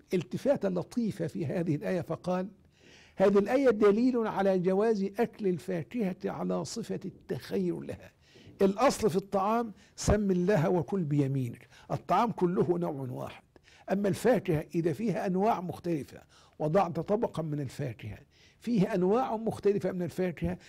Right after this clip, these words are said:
فلا يلزم أن تأكل من الذي أمامك فقط، تأكل من الذي أمامك عندما يكون ال-، ال-، الإناء كله طعاماً واحداً.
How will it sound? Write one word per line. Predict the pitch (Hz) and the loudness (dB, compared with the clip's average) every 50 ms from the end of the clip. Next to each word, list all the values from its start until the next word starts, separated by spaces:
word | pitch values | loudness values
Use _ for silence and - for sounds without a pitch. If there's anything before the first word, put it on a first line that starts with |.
| - _ - | -20 _ 0
فلا | 196 208 208 214 | 2 4 6 8
يلزم | 214 208 233 254 240 208 196 202 196 202 | 8 8 8 6 4 2 0 -2 -2 -2
أن | 208 185 156 - | -4 -4 -4 -2
تأكل | - 220 220 196 180 - 202 | -4 -4 -4 -4 -6 -6 -6
من | 208 185 | -2 -2
الذي | 175 165 175 202 214 240 202 - 170 | -2 0 -2 -2 -2 -2 -4 -4 -6
أمامك | 131 123 151 175 202 240 202 - | -6 -4 -4 -2 -2 -4 -4 -4
فقط، | 202 - 254 277 277 - 196 208 - _ - _ _ _ _ _ _ _ _ _ _ _ _ _ _ | -4 2 0 0 0 0 -12 -12 -12 _ -20 _ _ _ _ _ _ _ _ _ _ _ _ _ _
تأكل | 247 254 247 240 190 | 2 2 2 2 0
من | 240 226 220 | -2 0 4
الذي | 233 254 247 247 - 226 | 4 4 4 4 0 2
أمامك | 226 214 240 262 269 262 - - 226 - | 0 2 2 2 2 0 -2 -2 -4 -4
عندما | 220 214 214 233 220 220 214 | -4 0 0 0 2 2 2
يكون | 214 202 202 - 233 269 254 233 214 | 2 2 0 -2 -2 0 0 0 2
ال-، | 208 214 214 - _ - | 0 -2 -2 -4 _ -2
ال-، | - 160 - - - _ _ _ _ - | 0 0 0 -2 -16 _ _ _ _ 4
الإناء | 202 208 214 208 196 196 185 180 175 170 170 170 - - 196 196 202 233 269 254 - - - 185 - - - | 4 4 6 4 2 2 2 2 0 0 -2 -6 -4 -2 -2 0 2 4 2 2 2 2 0 0 0 -2 -6
كله | - 247 311 320 285 269 269 254 220 185 262 262 240 240 - _ | 0 0 0 0 0 -2 -2 -2 -2 -2 -4 -6 -6 -8 -8 _
طعاماً | - 214 180 175 208 240 277 285 285 285 277 269 262 254 | 0 2 2 2 0 0 -2 -4 -6 -8 -8 -10 -12 -16
واحداً. | 240 214 190 190 - - - - 135 - 127 - | -10 -6 -6 -6 -6 -6 -10 -14 -14 -14 -14 -16